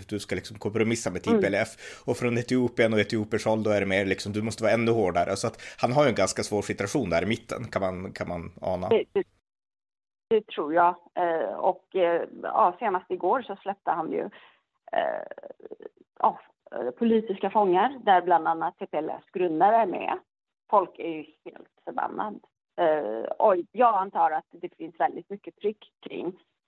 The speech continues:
Speaker 2: att han ska släppa, eh, ja, de här medlemmarna då.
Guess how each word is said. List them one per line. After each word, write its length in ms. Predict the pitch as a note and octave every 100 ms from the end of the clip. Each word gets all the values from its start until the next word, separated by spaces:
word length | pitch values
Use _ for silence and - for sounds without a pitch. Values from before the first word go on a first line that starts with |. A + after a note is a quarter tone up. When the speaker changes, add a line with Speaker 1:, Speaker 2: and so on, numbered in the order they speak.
| _ _
Speaker 2:
att 80 | G#3 -
han 240 | F#3+ D#3
ska 260 | - - -
släppa, 560 | - - _ - - - -
eh, 260 | - - - - _ -
ja, 220 | A#3 D#3+ - -
de 240 | F#3 D3+
här 400 | D3+ - - - - _ _ _
medlemmarna 640 | - E3 D3+ G3+ C4 - -
då. 180 | -